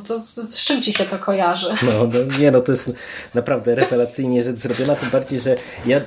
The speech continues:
Speaker 2: początkowo myślałem, że wiesz, że to będzie też tak, że dostaniemy tutaj właśnie jedno, dwa, y, przekleństwa i że to tak będzie wałkowane przez cały komiks, ale nie, ale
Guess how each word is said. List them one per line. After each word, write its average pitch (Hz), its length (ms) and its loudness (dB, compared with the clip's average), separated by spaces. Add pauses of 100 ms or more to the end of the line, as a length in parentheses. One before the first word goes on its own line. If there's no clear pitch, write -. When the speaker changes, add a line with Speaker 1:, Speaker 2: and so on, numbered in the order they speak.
(120)
Speaker 2:
początkowo 143 520 0
myślałem, 135 420 0
że 139 120 -6
wiesz, 139 240 2
że 120 80 -2
to - 100 -2
będzie 123 280 2
też 147 200 -2
tak, 120 200 0
że 110 180 0
dostaniemy 117 540 0
tutaj 110 260 -6
właśnie 107 420 -2 (600)
jedno, 113 360 2
dwa, 110 560 2
y, 107 60 2 (640)
przekleństwa 120 680 0
i 110 120 -2
że 113 120 -4
to 117 120 -6
tak 107 180 -4
będzie 113 560 0 (140)
wałkowane 117 640 0
przez - 180 -12
cały 117 220 2
komiks, 113 360 -2
ale 139 180 0
nie, 165 240 4
ale 123 140 6